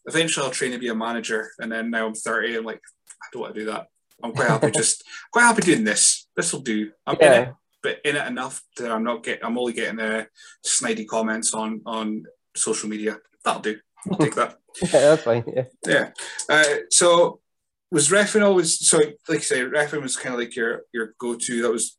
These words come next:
Speaker 1: what you were gonna do when you started. So I don't know how WrestleZone operated, where you got the basics, how to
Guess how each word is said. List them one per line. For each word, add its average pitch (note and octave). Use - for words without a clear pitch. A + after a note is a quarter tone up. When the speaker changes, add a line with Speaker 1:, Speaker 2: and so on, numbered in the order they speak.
Speaker 1:
what B2
you A#2+
were A2+
gonna A2
do G#2+
when A2+
you A2
started. G#2
So B2+
I C3+
don't D3+
know C3
how C3
WrestleZone A2+
operated, A#2+
where A2+
you B2+
got B2
the A#2
basics, -
how A#2
to A2+